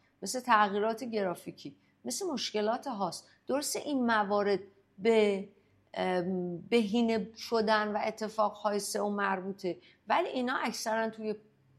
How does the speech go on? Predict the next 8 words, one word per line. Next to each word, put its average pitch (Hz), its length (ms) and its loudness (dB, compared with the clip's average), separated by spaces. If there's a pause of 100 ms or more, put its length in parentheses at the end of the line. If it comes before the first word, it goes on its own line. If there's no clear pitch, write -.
(260)
پروژه‌های 208 640 2
سئو 214 380 0
مال 349 220 -2
سئو 247 340 4
کار 269 340 6
نیست، 247 360 -4
مال 262 160 -2
فنیه، 226 840 0